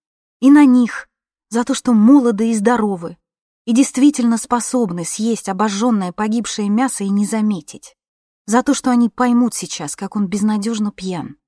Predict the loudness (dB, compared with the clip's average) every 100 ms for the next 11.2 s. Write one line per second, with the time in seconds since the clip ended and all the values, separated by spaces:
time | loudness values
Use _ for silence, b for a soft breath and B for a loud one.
0 | _ _ _ _ _ _ _ _ _ _
1 | -4 -4 0 -2 0 -4 -6 -4 -2 -2
2 | -2 -4 0 2 2 0 0 -2 -4 _
3 | _ _ _ -2 0 2 2 2 2 2
4 | 0 -2 -6 -4 -2 0 0 -2 -2 0
5 | 0 -2 -8 -10 -6 -4 -4 -10 -16 -12
6 | -6 -4 -4 -4 -8 -8 -4 -4 -4 -6
7 | -8 -8 -10 -12 -16 -20 b b b b
8 | 0 2 4 2 -2 -4 0 0 -2 -6
9 | -12 -16 b b -8 -6 -4 -4 -6 -6
10 | -8 -4 -6 -6 -8 -8 -6 -8 -8 -12
11 | -12